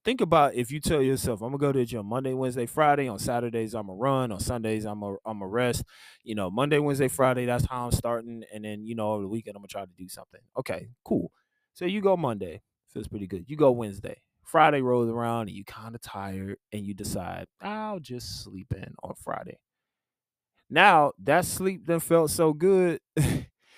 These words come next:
Saturday roll around and you like, "Nah, I don't think Imma do that either." Monday come,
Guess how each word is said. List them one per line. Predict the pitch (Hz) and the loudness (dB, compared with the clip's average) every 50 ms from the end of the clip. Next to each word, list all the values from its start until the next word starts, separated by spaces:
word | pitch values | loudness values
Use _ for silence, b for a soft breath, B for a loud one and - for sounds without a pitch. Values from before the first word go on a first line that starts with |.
| b b b | b b b
Saturday | - - - 180 185 - 190 175 165 156 | -6 2 4 4 6 6 4 4 4 4
roll | 151 156 151 151 | 6 6 4 4
around | 147 147 151 151 147 147 151 | 4 2 2 2 2 0 -2
and | 151 | -2
you | 156 151 | -2 0
like, | 147 127 120 143 | 0 0 0 0
"Nah, | 180 202 208 208 196 196 196 190 | -4 -10 -12 -12 -12 -12 -10 -10
I | 180 | -8
don't | 180 165 147 - | -8 -8 -8 -8
think | 123 117 107 | -10 -10 -10
Imma | 104 104 101 | -10 -10 -10
do | 95 92 98 95 95 | -10 -10 -10 -10 -10
that | 92 92 92 | -10 -10 -12
either." | 92 - - - - - _ - _ _ _ _ _ _ _ _ _ _ _ _ _ _ _ _ _ _ _ _ _ _ _ _ _ _ _ _ _ _ | -12 -14 -16 -18 -20 -20 _ -20 _ _ _ _ _ _ _ _ _ _ _ _ _ _ _ _ _ _ _ _ _ _ _ _ _ _ _ _ _ _
Monday | - 143 170 185 185 185 170 | -6 -2 -2 2 2 2 2
come, | - - 185 170 165 165 160 160 151 | 2 2 0 2 2 0 0 -2 -6